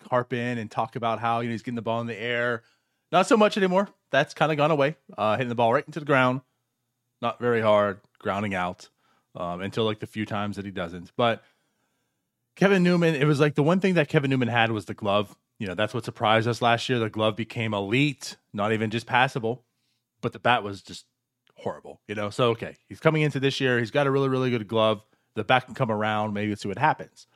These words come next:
And the bat isn't really coming around at all. It's pretty much exactly the same as it was last year. And, and the thing is, the glove is, is, is not looking good. And this isn't as, like, it's not as if Kevin Newman had one bad game, 'cause he had one really, really bad game. However,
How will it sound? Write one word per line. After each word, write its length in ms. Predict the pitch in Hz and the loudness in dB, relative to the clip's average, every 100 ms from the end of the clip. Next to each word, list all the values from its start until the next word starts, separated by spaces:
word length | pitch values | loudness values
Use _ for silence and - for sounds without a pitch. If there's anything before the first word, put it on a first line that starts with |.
| _ _ _ _ - | _ _ _ _ -6
And 240 | 110 107 | -2 0
the 60 | 98 | 0
bat 240 | 117 120 | 2 4
isn't 200 | 123 123 | 2 -2
really 160 | 104 110 | -4 -6
coming 240 | 107 104 | -4 -4
around 200 | 101 110 | -2 0
at 80 | 139 | 2
all. 280 | 104 120 - _ _ - | 2 0 -4 _ _ -18
It's 160 | - | -16
pretty 180 | - 107 | -8 -2
much 140 | 113 113 | -2 -2
exactly 440 | 92 98 95 117 | -4 -4 -4 -4
the 60 | 104 | -6
same 220 | 113 107 | -6 -4
as 80 | 107 | -4
it 100 | 98 | -4
was 180 | 104 | -6
last 320 | 98 85 85 - | -4 -8 -10 -14
year. 180 | 87 - _ _ _ _ _ - _ - | -16 -16 _ _ _ _ _ -20 _ -6
And, 320 | 104 90 85 - | -4 -4 -8 -12
and 140 | 92 | -10
the 80 | 87 | -10
thing 200 | - 95 | -10 -8
is, 140 | 90 | -8
the 100 | 82 | -10
glove 320 | 87 95 90 85 | -10 -4 -4 -4
is, 380 | 80 - - - _ _ _ _ _ _ _ _ | -10 -14 -20 -20 _ _ _ _ _ _ _ _
is, 200 | - - - | -20 -20 -16
is 140 | 90 | -10
not 160 | 92 87 | -10 -8
looking 240 | 98 104 | -6 -4
good. 340 | 90 - 107 90 _ | 2 2 2 -4 _
And 160 | 110 123 | -4 -2
this 160 | 131 | -2
isn't 260 | 180 160 160 | -2 -2 -4
as, 160 | 139 | -4
like, 220 | 131 120 - _ _ | -4 -6 -8 _ _
it's 160 | 110 95 | -8 -2
not 160 | 180 | 0
as 100 | 185 | 0
if 120 | 180 | -4
Kevin 220 | - 165 151 | -2 -2 -2
Newman 160 | 143 | -2
had 140 | 135 110 | -2 -2
one 140 | 113 | -2
bad 240 | 101 101 | -2 -4
game, 180 | 92 78 - | -6 -14 -12
'cause 120 | - | -6
he 120 | 123 160 | 0 4
had 180 | 170 165 | 4 4
one 240 | 151 143 | 2 0
really, 200 | 131 139 | 2 0
really 200 | 131 127 | 0 -2
bad 220 | 110 107 | -2 -4
game. 200 | - 80 - _ _ _ | -6 -14 -16 _ _ _
However, 460 | 131 139 127 104 | 2 4 4 0